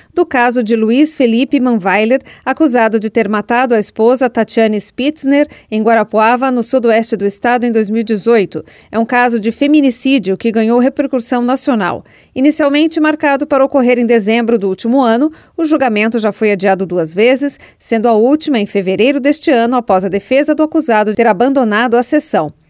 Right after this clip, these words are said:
Na ocasião, o fato foi considerado pelo juiz como abandono injustificado. O réu foi denunciado pelo Ministério Público do Paraná por homicídio qualificado e fraude processual.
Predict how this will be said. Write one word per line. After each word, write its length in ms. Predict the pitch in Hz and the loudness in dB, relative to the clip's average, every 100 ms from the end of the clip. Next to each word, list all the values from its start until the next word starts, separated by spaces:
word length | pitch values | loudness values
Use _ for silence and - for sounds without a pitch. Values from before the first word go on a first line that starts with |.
| - _ _ - | -20 _ _ -4
Na 140 | 214 | -2
ocasião, 520 | 214 247 226 233 269 | 0 0 2 2 2
o 60 | 320 | 0
fato 400 | - 254 285 311 | 0 0 0 -2
foi 160 | 302 214 | -2 -2
considerado 680 | 208 220 196 208 208 220 | -2 -4 -2 0 2 0
pelo 220 | 220 202 | -2 -2
juiz 420 | 202 190 202 269 - - _ | -2 -2 0 -2 -4 -14 _
como 300 | 220 220 214 | -2 0 -2
abandono 680 | - 262 294 240 220 254 262 - | -2 0 0 2 2 2 -2 0
injustificado. 960 | 277 294 294 - - 233 240 220 180 - _ _ - | 2 2 0 -2 -8 -6 -2 -2 -2 -8 _ _ -10
O 80 | |
réu 260 | 185 233 262 | -2 2 2
foi 180 | - 254 | 2 0
denunciado 560 | 240 240 233 254 240 | 0 -2 -2 0 0
pelo 200 | 226 240 | 0 0
Ministério 440 | 233 233 226 247 240 | 2 0 0 0 2
Público 360 | 247 233 233 | 0 0 0
do 100 | 226 | -2
Paraná 420 | 233 247 233 233 254 | -2 0 0 0 0
por 160 | 247 | 2
homicídio 480 | 233 233 233 269 247 | 2 2 0 -4 -2
qualificado 760 | 262 233 233 226 240 240 247 254 - - | -2 -2 -2 -4 -2 0 0 -4 -8 -10
e 80 | |
fraude 460 | 208 - 233 247 240 | -8 -2 0 0 -2
processual. 800 | - 262 302 302 - 285 185 180 | -2 -2 0 -2 0 2 2 -2